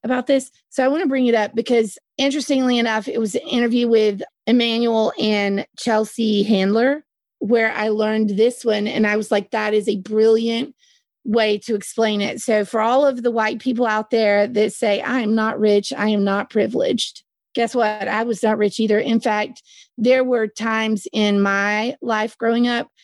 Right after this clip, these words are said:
where my dad will tell you he wasn't sure how he was going to feed his wife or his three children. Um, we were that poor. We ate Spam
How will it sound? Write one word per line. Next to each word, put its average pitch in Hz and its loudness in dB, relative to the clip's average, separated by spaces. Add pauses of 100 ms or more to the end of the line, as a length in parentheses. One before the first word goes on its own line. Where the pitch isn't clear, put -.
(240)
where 220 2
my 214 -2
dad 202 -2
will 220 -4
tell 214 -2
you 233 2 (300)
he 240 2
wasn't 220 0
sure 214 0
how 190 -2
he 202 -4
was 202 -6
going 196 2
to 185 -2
feed 202 2 (340)
his 214 0
wife 180 -2
or 175 2 (260)
his 190 0
three 196 0
children. - -6 (320)
Um, 196 -2
we 208 2
were 202 0
that 196 -4
poor. - -6 (280)
We 214 2
ate - -2
Spam - -4